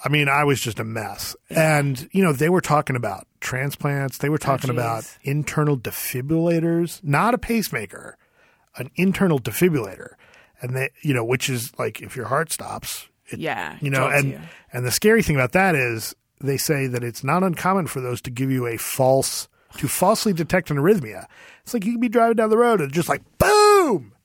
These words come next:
Speaker 2: I have
Speaker 1: Right?
Speaker 2: a friend who has one of those. Um, this guy who was in this band, the Giraffes in New York, like, young, healthy guy, had a heart attack out of nowhere.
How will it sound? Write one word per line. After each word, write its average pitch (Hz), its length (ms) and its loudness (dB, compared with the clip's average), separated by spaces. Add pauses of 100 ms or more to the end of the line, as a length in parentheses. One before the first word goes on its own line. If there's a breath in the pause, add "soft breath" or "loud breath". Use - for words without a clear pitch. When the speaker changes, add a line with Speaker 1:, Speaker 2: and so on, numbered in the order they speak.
(120)
Speaker 2:
I 220 120 2
have 247 120 4
Speaker 1:
Right? 226 40 -2
Speaker 2:
a 214 40 -6
friend 190 540 0
who 180 100 -8
has 165 340 -2
one 139 140 -10
of 120 100 -10
those. 104 440 -4
Um, 143 480 -2
this 180 160 -8
guy 247 360 4
who 202 60 -4
was 190 120 -8
in 202 40 -6
this 190 140 -8
band, 190 480 -4
the 175 140 -12
Giraffes 170 600 -2
in 160 120 -12
New 156 80 -12
York, 160 460 -8 (220 soft breath)
like, - 240 -14
young, 226 500 2 (220)
healthy 240 380 -2
guy, 233 380 4
had 208 240 -2
a 196 40 -4
heart 185 200 0
attack 165 360 -6
out 156 80 -4
of 160 60 -8
nowhere. 151 680 -4